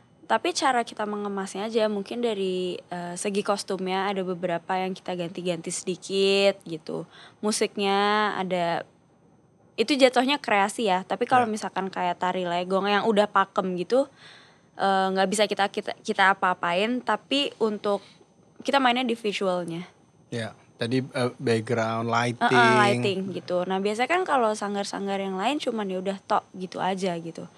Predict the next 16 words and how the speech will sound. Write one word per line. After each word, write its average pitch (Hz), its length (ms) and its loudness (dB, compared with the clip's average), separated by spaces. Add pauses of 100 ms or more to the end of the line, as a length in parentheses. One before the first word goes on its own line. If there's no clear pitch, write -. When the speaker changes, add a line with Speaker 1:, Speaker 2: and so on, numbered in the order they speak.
(260)
Speaker 1:
Nah, 185 100 -4
ini 208 200 0
kita 262 200 0
bener-bener 202 540 0
mainnya 196 340 -6
cara 202 260 -8
mengemasnya 190 760 -4
aja. 180 300 -6 (440)
Bagaimana 190 640 0
biar 208 260 0
tarian 190 380 -2
ini 190 220 -2
tuh 254 140 -2
ditontonnya 180 600 -4
nggak 190 200 -6
bosen. 170 500 -8